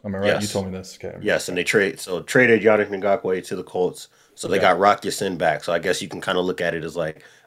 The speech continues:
Speaker 2: a two-part transaction. So for the loss of Yannick Ngakoue, they replaced him with Chandler Jones, and they bring in Rock Ya-Sin. So trying to make some moves defensively.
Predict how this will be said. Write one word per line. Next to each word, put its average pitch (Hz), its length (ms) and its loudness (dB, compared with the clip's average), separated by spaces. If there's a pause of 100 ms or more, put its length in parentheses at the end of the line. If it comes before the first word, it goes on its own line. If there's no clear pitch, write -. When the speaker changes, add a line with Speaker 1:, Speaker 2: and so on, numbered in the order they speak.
Speaker 2:
a - 40 -14
two-part 104 420 0
transaction. 87 640 0
So 80 420 -8 (340)
for 110 100 -4
the 92 100 2
loss 110 260 6
of 101 80 0
Yannick 104 260 2
Ngakoue, 92 460 -2
they 85 80 -4
replaced 90 420 -8
him 85 100 -8
with 80 80 -12
Chandler 85 340 -8
Jones, 80 320 -8
and 80 120 -8
they 80 60 -8
bring 78 200 -10
in 76 120 -8
Rock 76 280 -6
Ya-Sin. 73 360 -16
So 73 320 -20 (500)
trying 131 220 6
to 117 60 4
make 113 160 6
some 107 140 0
moves 101 200 -2
defensively. 80 760 -12